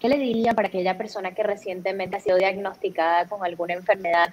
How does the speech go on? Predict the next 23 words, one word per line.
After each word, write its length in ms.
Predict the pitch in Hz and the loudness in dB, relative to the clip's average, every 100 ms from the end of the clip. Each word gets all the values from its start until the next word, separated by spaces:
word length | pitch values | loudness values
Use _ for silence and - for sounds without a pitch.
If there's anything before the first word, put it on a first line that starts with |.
| - _ - _ - | -4 _ -20 _ 4
de 80 | 196 | 8
la 120 | 180 | 8
glándula 520 | 180 175 185 196 202 | 8 4 4 4 4
tiroidea, 720 | 214 185 170 165 175 170 170 - - - _ _ - | 4 4 4 4 4 2 -2 -6 -20 -20 _ _ -6
que 100 | 208 | -4
se 140 | 208 | 0
encuentra 540 | 196 190 208 208 214 247 | -2 2 4 4 4 2
o 40 | |
que 80 | 262 | 0
está 240 | 220 202 | 0 0
pasando 460 | 208 214 226 220 214 | 2 0 2 2 4
por 120 | 220 | 4
ese 200 | 190 196 | 2 0
momento 480 | 208 214 185 180 180 | 0 0 -2 -4 -4
que 80 | 196 | -6
ustedes 360 | - 185 170 180 | 0 2 4 2
atravesaron? 800 | 185 185 170 165 - 170 170 175 175 _ _ _ - - - | 2 2 2 2 2 2 2 -4 -14 _ _ _ -20 -20 -8
Y 120 | - 214 | 0 4
que 120 | 202 | 4
esta 180 | 202 269 | 4 2
entrevista 540 | 269 262 220 202 226 | 4 6 6 6 6
pueda 260 | 240 226 226 | 8 6 6
llegar 440 | 220 185 180 | 2 2 0